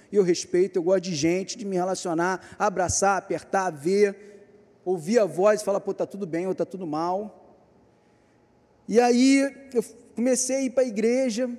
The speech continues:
ficar sozinho na igreja. Falei: "Ah, lá não tem corona, né? Tô sozinho, se tiver, tá comigo já." E eu ficar,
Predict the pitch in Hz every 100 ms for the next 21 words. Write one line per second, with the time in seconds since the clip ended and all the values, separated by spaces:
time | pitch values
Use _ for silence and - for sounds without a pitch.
0 | - - 226 247 247 285 226 180 277 269
1 | 220 214 208 147 - 254 180 277 302 -
2 | 440 185 160 143 117 147 339 240 - 254
3 | 190 254 320 392 - 220 247 466 - 415
4 | 214 156 117 - 160 170 147 - - -
5 | - - - - - - - - - -
6 | - - - - - - _ _ _ _
7 | _ _ _ - 214 240 247 - 247